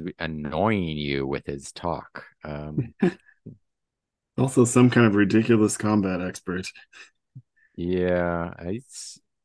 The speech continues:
Speaker 1: like a raggedy man. I don't know. It's kind of weird how he,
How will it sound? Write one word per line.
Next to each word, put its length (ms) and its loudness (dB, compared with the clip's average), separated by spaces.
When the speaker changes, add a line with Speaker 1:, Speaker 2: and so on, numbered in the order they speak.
Speaker 1:
like 160 -10
a 80 -2
raggedy 580 -2
man. 540 -4
I 220 -6
don't 180 -6
know. 400 -2
It's 220 -14
kind 200 -8
of 60 -8
weird 540 0
how 260 -2
he, 380 -6